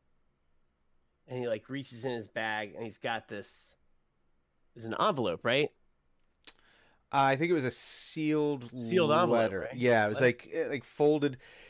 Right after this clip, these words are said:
Speaker 2: So when you pull it out, you can see there's, um, it's, it's been very cleverly folded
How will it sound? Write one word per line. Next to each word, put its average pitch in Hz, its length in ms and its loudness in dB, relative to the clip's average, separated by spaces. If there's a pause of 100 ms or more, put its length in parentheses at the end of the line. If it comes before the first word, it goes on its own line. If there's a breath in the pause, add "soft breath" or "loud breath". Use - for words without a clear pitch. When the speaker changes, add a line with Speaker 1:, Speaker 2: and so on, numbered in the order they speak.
Speaker 2:
So 147 400 4
when 151 180 0
you 147 60 0
pull 196 240 2
it 165 80 4
out, 151 220 6
you 120 40 -4
can 120 120 -4
see 139 260 -2
there's, 120 320 2
um, 123 360 2 (1300)
it's, 147 280 2
it's 147 180 -4
been 139 420 2
very 160 680 2
cleverly 151 680 0
folded 123 600 -2